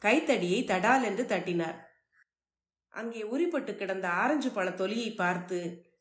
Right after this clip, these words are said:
நைய நறுங்க அதன் தலையில் தட்டினார். காய்ந்து போன தொலியில் உள்ள ஈரப்பசை கசிந்து தரையை நனைத்தது.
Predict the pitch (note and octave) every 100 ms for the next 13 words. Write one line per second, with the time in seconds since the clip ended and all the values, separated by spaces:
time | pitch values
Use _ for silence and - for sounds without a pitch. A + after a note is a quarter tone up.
0 | - F#3 A3+ D4+ G3 F#3 F#3 F3+ E3 -
1 | F3 F#3+ F#3 F3+ F3+ C#4 A3+ F3+ E3+ F3+
2 | E3+ D#3 - _ _ _ _ - _ _
3 | _ - G#3+ A#3+ E4+ D#4 A3+ G3 F#3 G3+
4 | B3 D4 G#3+ F#3+ F#3 A3 D4+ - F#3 F#3+
5 | F3+ F#3 G#3 A#3 F#3 F3 E3+ - - G3
6 | A#3 A#3 F#3 F3+ F#3 F#3+ F#3 E3+